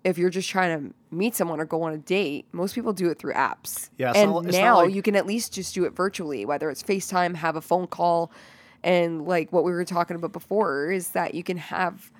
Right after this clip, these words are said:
Speaker 1: like, you can actually build a connection and a con-, and have multiple conversations before even meeting face to face, which
Speaker 2: Yeah.
Speaker 1: might even make it stronger.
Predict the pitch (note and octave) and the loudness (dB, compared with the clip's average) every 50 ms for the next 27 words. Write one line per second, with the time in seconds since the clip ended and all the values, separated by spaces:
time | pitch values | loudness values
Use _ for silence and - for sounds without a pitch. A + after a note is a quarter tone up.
0 | _ _ _ _ _ _ - - F#3+ G3 F#3 - G3+ G3+ A3 G3+ F#3 F#3+ - - | _ _ _ _ _ _ -6 -4 -4 -4 -2 0 0 2 2 2 2 2 0 -4
1 | - F#3+ G3 F#3 - _ - G3+ F#3+ F#3 F#3 F#3+ F#3+ F3+ F3+ F3 - - F#3 D#3 | -6 -6 -8 -8 -10 _ 2 4 6 6 6 4 4 2 0 -4 -4 -6 -6 -4
2 | C#3 E3+ F#3+ G#3+ - - - D3+ D3 D3+ D3+ D3+ D#3 - - F3 E3 D#3 - F3 | -2 0 -2 -2 -2 -4 -4 -2 -2 -2 -2 -4 -4 -4 0 0 0 0 0 -2
3 | F3 D#3+ D3+ E3+ E3+ F3 F3+ - - - F3 F3 E3+ F3+ F#3+ - F#3 - - F3+ | -4 -2 0 2 2 0 0 -4 -8 -4 0 4 4 4 4 2 -4 -6 -4 -2
4 | F3+ E3 D#3+ F3 E3 - F3+ F#3+ G3 - F3+ - - - - F3 E3 - - - | -2 0 -2 -2 -4 -4 -4 -2 -2 -4 -6 -6 -6 -4 -2 -2 -2 -2 -2 -6
5 | F3+ E3 F3+ F3+ E3 D#3+ D#3 D#3+ F3 F#3+ G3+ E3+ E3+ D#3+ - F#3 E3 E3+ - - | -6 -4 -4 -6 -6 -6 -6 -6 -6 -6 -6 -8 -10 -8 -6 -6 -6 -6 -6 -6
6 | - D#3 - - - - A3+ G#3 - - - - - C3+ A2+ G2 F3+ F#3 A3 B3 | -8 -8 -8 -6 -4 -4 -4 -4 -6 -8 -8 -6 -4 -4 -2 -2 0 -2 -2 -2
7 | G3+ E3+ D#3+ D#3+ D#3 D#3 D#3+ - - - - - E3+ G#3 A#3+ G#3+ - - A1 - | -2 -4 -4 -4 -2 -4 -6 -6 -8 -10 -8 -8 -6 -6 -6 -8 -8 -10 -12 -12